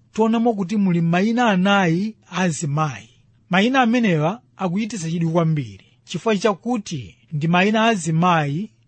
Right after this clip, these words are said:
kuoneka m'mayina ya mu m'badwo. Chachiwiri, ndi mayina a anthu a mitundu, komanso pomaliza ndi mayina ya azimayi amene makhalidwe ake anali okayikitsa,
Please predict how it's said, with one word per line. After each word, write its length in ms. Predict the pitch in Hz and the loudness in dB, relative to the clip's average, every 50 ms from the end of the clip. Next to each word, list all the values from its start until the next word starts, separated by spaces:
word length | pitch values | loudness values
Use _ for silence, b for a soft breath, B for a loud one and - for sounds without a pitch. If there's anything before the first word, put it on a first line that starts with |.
| _ _ | _ _
kuoneka 500 | - - 180 190 214 247 226 240 233 208 | -6 -2 0 0 0 0 2 2 2 2
m'mayina 600 | 185 175 170 170 185 214 202 175 170 175 185 185 _ | 2 0 0 0 2 2 2 0 0 -2 -4 -8 _
ya 120 | - 175 175 | -4 -2 0
mu 200 | 175 185 180 165 | 0 0 0 0
m'badwo. 520 | 147 135 123 120 - - - _ _ _ _ | -2 -4 -8 -12 -14 -18 -20 _ _ _ _
Chachiwiri, 840 | - 254 254 208 - 247 233 247 254 247 214 156 143 147 202 233 - b b b b b | -2 -2 0 0 0 -2 -2 0 0 0 -2 -2 -4 -6 -6 -8 -10 b b b b b
ndi 160 | - 151 151 170 | -6 -4 -2 0
mayina 380 | 165 175 185 202 226 226 233 233 233 247 | 2 2 2 2 2 2 2 2 2 2
a 40 | 254 | 2
anthu 220 | 254 233 202 - 180 | 2 0 -2 -2 -2
a 140 | 185 196 | 0 2
mitundu, 680 | 202 208 220 202 170 156 139 131 131 127 127 156 156 - _ _ _ - | 2 2 0 0 -2 -4 -6 -6 -6 -6 -8 -8 -10 -12 _ _ _ -6
komanso 580 | - 190 190 220 247 262 240 208 - - 214 | -2 0 2 2 2 2 0 -2 -4 -6 -6
pomaliza 800 | 165 175 170 170 202 220 220 202 180 151 135 123 147 160 185 196 - b b b b | -4 -4 -2 0 0 2 2 0 0 -2 -2 -4 -4 -6 -6 -8 -12 b b b b
ndi 200 | 165 156 139 170 | -4 -2 0 2
mayina 480 | 170 170 175 185 208 254 269 233 196 180 | 2 2 2 2 2 2 2 2 2 2
ya 160 | 180 185 196 | 2 2 2
azimayi 760 | 196 165 139 156 147 147 160 160 156 147 143 139 170 196 - _ _ | 0 0 -2 -4 -2 -2 0 0 0 -2 -2 -4 -6 -8 -10 _ _
amene 340 | - 208 208 226 247 262 285 | -6 -4 -4 -2 -2 -2 -2
makhalidwe 580 | 269 254 226 - - - 180 196 185 180 180 185 | -2 -2 -4 -4 -4 -6 -4 -2 0 0 2 2
ake 560 | 202 220 233 220 180 - - 165 117 - _ _ - | 2 2 2 0 -2 -4 -6 -10 -10 -10 _ _ -6
anali 320 | 160 156 156 165 175 190 | -4 -2 0 0 0 2
okayikitsa, 880 | 214 180 160 160 151 160 160 160 156 - - - - - - - - | 2 2 2 2 2 0 0 0 -2 -4 -8 -16 -18 -16 -16 -16 -16